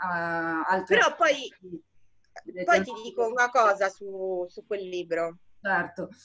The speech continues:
Speaker 1: e quindi invece la complessità, eh, intanto di un lavoro di autoanalisi molto lungo, che si vede, di,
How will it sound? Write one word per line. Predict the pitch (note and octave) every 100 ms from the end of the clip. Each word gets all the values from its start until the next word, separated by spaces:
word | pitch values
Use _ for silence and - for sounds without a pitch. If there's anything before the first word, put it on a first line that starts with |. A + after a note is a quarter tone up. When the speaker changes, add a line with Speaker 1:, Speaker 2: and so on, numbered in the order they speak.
| - _ -
Speaker 1:
e | G3
quindi | G3+ D#4 C#4+
invece | A#3 A3+ A3+
la | F#3 F#3
complessità, | G#3 G#3+ A3 A3+ - A#3+ - G3+ E3+ F3+ G#3+ - -
eh, | E3+
intanto | F3 - C4 D4 E4
di | B3
un | G#3
lavoro | F#3+ F#3+ G3+ G#3
di |
autoanalisi | G3+ G3 G3+ G3 G3 G#3 A3 G3+ A3
molto | G3+ F#3+ F3+ F#3+
lungo, | F3+ E3+ E3+ E3 F3+ G3 - _ _ -
che | E3+
si | - E3+
vede, | D#3+ D3 D3 E3 G3 -
di, | D#3